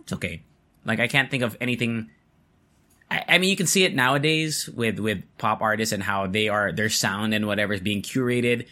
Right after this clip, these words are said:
Their social media is curated by a team behind the scenes. And maybe the artist isn't really happy with the direction, but they have to go with it because that's what the team says. Um, there's something you can, I feel like the, every, almost every Black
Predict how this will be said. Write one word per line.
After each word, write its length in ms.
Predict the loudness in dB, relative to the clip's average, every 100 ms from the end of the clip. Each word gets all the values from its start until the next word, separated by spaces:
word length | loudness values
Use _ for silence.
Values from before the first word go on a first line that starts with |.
| -12
Their 100 | -6
social 340 | -4 -2 -2 0
media 320 | 0 0 0
is 80 | -2
curated 600 | -2 0 0 2 0 -2 -12 _
by 120 | -2 0
a 120 | 0
team 400 | 0 2 4 2
behind 400 | 0 2 2 2
the 40 |
scenes. 560 | 2 0 0 -2 -6 -8 _ _ _ -2
And 220 | 2 4
maybe 180 | 4 4
the 100 | 2
artist 340 | 2 2 0
isn't 240 | 0 0 0
really 260 | 2 2
happy 400 | 4 2 2 0
with 160 | 0 0
the 80 | 0
direction, 460 | 0 0 0 0
but 100 | 0
they 100 | 0
have 220 | 0 0
to 60 | -2
go 240 | -6 -4
with 180 | -2 0
it 200 | 0 -2 -10 _ -10
because 200 | -6 -2
that's 200 | -2 -2
what 120 | -2
the 80 | -2
team 320 | 0 0 2
says. 600 | 2 4 4 2 0 -4 _ _ _ _ _ _ _ -6
Um, 600 | -4 -4 -6 -6 -6 -10 -4
there's 220 | -2 2
something 300 | 0 4 4
you 100 | 4
can, 120 | 4
I 120 | 4
feel 200 | 4 4
like 120 | 4
the, 160 | 2 4
every, 340 | 4 6 2
almost 400 | 4 4 4 4
every 220 | 4 4 4
Black 320 | 6 6